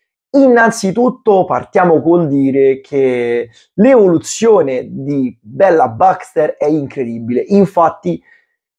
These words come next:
l'esperimento che Godwin Baxter, detto God, ed il gioco di parole già a suo dire è di per sé fantastico, appunto perché God uguale a Dio,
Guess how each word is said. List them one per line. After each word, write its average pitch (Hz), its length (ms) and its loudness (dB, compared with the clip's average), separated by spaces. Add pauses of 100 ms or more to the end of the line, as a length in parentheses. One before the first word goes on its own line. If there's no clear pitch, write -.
(120)
l'esperimento 185 1040 2
che 127 300 -2
Godwin 151 520 0
Baxter, 147 460 -4
detto 156 360 -2
God, 139 420 2
ed 123 280 -8
il 123 100 -8
gioco 156 320 0
di 127 140 -4
parole 143 640 0
già 131 380 0
a 127 160 -6
suo 156 400 0
dire 143 400 0
è 123 80 -8
di 127 120 -6
per 143 200 -2
sé 147 160 -2
fantastico, 175 800 0
appunto 139 400 -2
perché 131 300 0
God 147 320 4
uguale 135 300 -2
a 190 60 -4
Dio, 139 300 -8